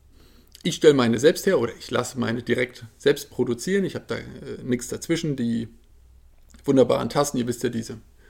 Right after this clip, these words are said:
schönen gravierten Tassen oder die bedruckten, ihr kennt sie ja, sind ja bei mir im Laden zu kaufen. Aber das mache ich alles in Eigenregie. Also da hab ich kein,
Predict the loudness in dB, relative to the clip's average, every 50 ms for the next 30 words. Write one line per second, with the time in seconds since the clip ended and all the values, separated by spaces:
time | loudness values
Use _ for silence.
0 | -20 _ -6 -2 0 2 2 2 0 -2 -2 -2 0 0 0 0 0 0 0 -2
1 | -6 -6 -4 -4 -6 -6 -8 -12 -14 -20 -20 -20 -14 -4 0 2 2 2 0 -2
2 | -4 0 2 2 2 2 2 -2 -6 -6 0 2 2 2 2 0 2 4 6 6
3 | 6 6 4 2 2 2 0 0 -2 -2 -4 -4 -4 -4 -6 -8 -12 -4 0 0
4 | 2 2 0 -4 -10 -20 -20 -20 -20 -20 -20 -20 -20 -20 -20 -20 -20 -14 -2 0
5 | 2 4 4 4 4 2 0 0 0 -2 -2 -2 -2 -2 -2 -2 0 0 2 2
6 | 2 2 0 -2 -2 -4 -6 -6 -6 -8 -6 -4 -4 -4 -4 -6 -8 -10 -12 -8
7 | -6 -4 -4 -4 -4 -6